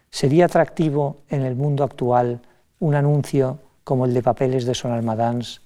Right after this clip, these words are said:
citado al principio? Pero volvamos atrás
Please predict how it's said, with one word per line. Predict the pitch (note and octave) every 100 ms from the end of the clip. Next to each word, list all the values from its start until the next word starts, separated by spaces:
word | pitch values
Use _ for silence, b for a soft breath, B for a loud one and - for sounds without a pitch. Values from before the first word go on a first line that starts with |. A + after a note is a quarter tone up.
| _
citado | - A#2+ C3 B2
al | A#2+
principio? | A#2 A#2+ - C#3+ - D#3+ - _ _ _ _ _ _ _ _ B B B B B B B B
Pero | - C3+
volvamos | C#3 D3 D#3 C#3
atrás | C#3+ A#2+ A2 - -